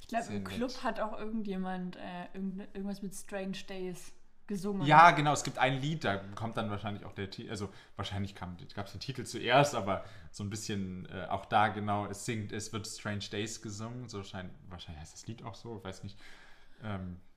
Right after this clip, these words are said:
Speaker 2: wird allgemein, gibt es sehr viel Musik im Film.
Speaker 1: Ja.
Speaker 2: Also vor allem viel Live-Musik, so Rock,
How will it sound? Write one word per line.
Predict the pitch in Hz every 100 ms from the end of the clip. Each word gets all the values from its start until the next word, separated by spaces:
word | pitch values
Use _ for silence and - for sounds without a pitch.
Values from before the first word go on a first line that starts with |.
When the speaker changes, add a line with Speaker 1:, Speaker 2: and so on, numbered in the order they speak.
| - - - - - - -
Speaker 2:
wird | 135 127
allgemein, | 131 135 151 147 107 -
gibt | - 110
es | 110
sehr | 139
viel | - 127
Musik | 127 127 113
im | -
Film. | - -
Speaker 1:
Ja. | 220 147 -
Speaker 2:
Also | 110 98 90
vor | - -
allem | 117 120
viel | - 113 104 - - - -
Live-Musik, | 90 104 131 147 143 160 156
so | - 101 - - - -
Rock, | 131 -